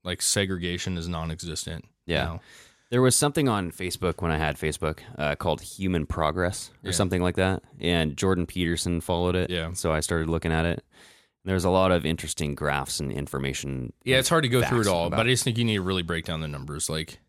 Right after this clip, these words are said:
Speaker 1: I think people are, in general are better off. I think, like, race relations,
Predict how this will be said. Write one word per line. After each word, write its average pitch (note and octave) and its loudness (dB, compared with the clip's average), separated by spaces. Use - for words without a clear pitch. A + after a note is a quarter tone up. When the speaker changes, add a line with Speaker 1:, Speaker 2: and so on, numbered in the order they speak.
Speaker 1:
I G2 -8
think G#2 -2
people G2 -2
are, F2+ -2
in G#2 -4
general G2 -2
are E2 -4
better F2+ -2
off. E2 -8
I F2+ -20
think, F#2 -10
like, F2 -6
race F#2 -4
relations, F#2 -2